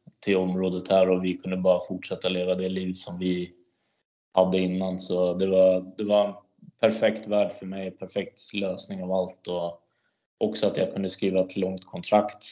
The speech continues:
Jag var ändå över trettio bast, så det, det är inte många föreningar som vill skriva så långa kontrakt med spelare då. Så det, nej, så det var definitivt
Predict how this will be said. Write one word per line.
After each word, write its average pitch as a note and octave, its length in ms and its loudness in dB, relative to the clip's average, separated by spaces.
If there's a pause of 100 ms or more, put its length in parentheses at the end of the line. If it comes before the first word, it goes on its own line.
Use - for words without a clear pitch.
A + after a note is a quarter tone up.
(140)
Jag F#2 120 0
var F#2 480 4
ändå F#2 500 -4
över F#2+ 180 -2
trettio - 420 -8
bast, F#2 280 -4
så F2+ 220 -10 (800)
det, F#2 400 2 (140)
det A2 100 2
är - 20 4
inte A2+ 140 -2
många G#2+ 360 4
föreningar G2 420 -4
som F#2+ 180 -10
vill F#2+ 180 -2
skriva G2+ 460 2
så F2+ 220 -4
långa F2+ 580 -8
kontrakt - 460 -4
med F2 100 -4
spelare F2 400 0
då. F2+ 280 -4
Så F2+ 460 -6 (120)
det, F#2+ 540 2 (920)
nej, G2 360 2
så - 140 -10
det A2 100 6
var A2+ 380 8 (640)
definitivt A2 800 -6